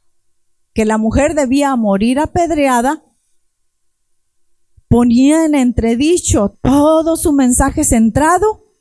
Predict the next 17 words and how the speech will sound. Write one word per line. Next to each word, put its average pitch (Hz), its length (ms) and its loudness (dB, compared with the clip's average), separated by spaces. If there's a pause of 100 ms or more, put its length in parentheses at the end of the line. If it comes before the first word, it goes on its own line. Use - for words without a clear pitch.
(160)
en 220 160 -2
la 214 100 0
misericordia 226 800 0
de 202 140 0
Dios 220 500 -4 (220)
y 185 100 -2
su - 160 -4
actitud 233 680 -2 (400)
de 175 140 -4
proteger 180 480 -2
a 180 60 -2
los 185 160 -6
pecadores. - 760 -8 (2000)
Y 202 80 -2
por 220 200 0
otro 320 280 0
lado 262 560 0